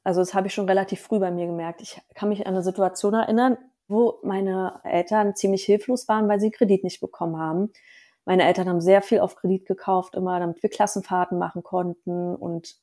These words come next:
ne, es war mal einer arbeitstätig, der andere nicht. Und ich kann mich noch genau an eine Situation erinnern, da war ich so zwölf Jahre alt und hat meine Mama geweint, weil sie nicht wusste, wie es finanziell weitergehen soll, weil sie keinen Kredit bekommen hat. Und das hat mich natürlich als Kind in una-,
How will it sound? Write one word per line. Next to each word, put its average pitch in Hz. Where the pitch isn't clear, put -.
ne, 180
es 185
war 180
mal 180
einer 185
arbeitstätig, 196
der -
andere 196
nicht. 208
Und 196
ich -
kann 233
mich 247
noch 220
genau 202
an 214
eine 208
Situation 196
erinnern, 220
da 190
war 208
ich 196
so 202
zwölf 220
Jahre 226
alt 226
und 202
hat 190
meine 190
Mama 196
geweint, 185
weil 196
sie 196
nicht 208
wusste, 202
wie 190
es 185
finanziell 180
weitergehen 214
soll, 214
weil 190
sie 190
keinen 208
Kredit 185
bekommen 170
hat. -
Und 190
das 196
hat 208
mich 208
natürlich 190
als -
Kind 220
in 196
una-, 214